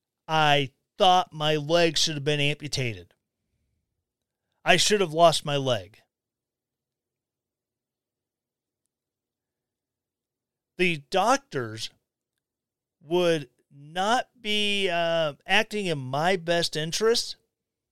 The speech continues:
if they played along. "Oh, well, yes, you should have lost your leg. And,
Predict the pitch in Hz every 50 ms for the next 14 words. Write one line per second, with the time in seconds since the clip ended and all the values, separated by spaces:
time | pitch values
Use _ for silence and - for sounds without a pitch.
0 | _ _ _ _ _ _ _ _ _ _ _ _ _ _ _ _ _ _ _ _
1 | _ _ _ _ _ _ _ _ _ _ _ _ _ _ _ _ _ _ _ _
2 | _ _ 185 190 185 180 175 175 160 - - - _ _ _ _ _ _ _ _
3 | _ _ _ _ _ _ _ _ _ _ _ _ _ _ _ _ _ _ _ _
4 | _ _ _ _ _ _ - 185 190 180 - - 190 190 185 170 160 156 180 220
5 | 202 147 139 123 _ - - 269 294 240 180 180 180 180 175 143 160 208 240 202
6 | - - 220 214 - - 269 311 285 214 180 165 147 - - - 143 131 127 123
7 | 110 98 95 - _ _ _ _ _ _ _ _ _ _ _ _ _ _ _ 160
8 | 170 170 165 160 147 139